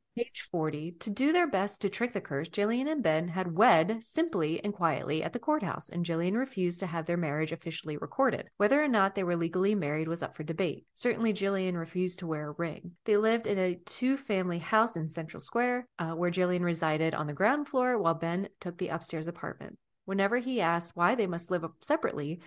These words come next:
neither earned much of a salary. Ben was a science teacher at Cambridge Ringe and Latin school, and M I T didn't pay lab technicians a fortune, and clearly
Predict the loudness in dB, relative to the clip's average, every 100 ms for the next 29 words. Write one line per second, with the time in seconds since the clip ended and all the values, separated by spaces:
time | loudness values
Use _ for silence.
0 | -20 -4 2 2 2 2 2 2 -2 0
1 | 2 2 -4 -6 -2 0 0 -2 -6 -10
2 | _ -20 -20 _ 2 2 0 -2 0 -2
3 | -4 -6 -4 -2 -2 -2 -2 0 0 0
4 | 0 2 2 0 -2 -14 -20 _ -4 2
5 | 4 4 2 -2 0 2 2 0 -2 0
6 | 0 0 2 2 2 0 -2 -4 -2 0
7 | 2 2 0 -2 -4 -4 -2 0 0 -2
8 | -2 -2 0 -2 -2 -6 -2 0 2 0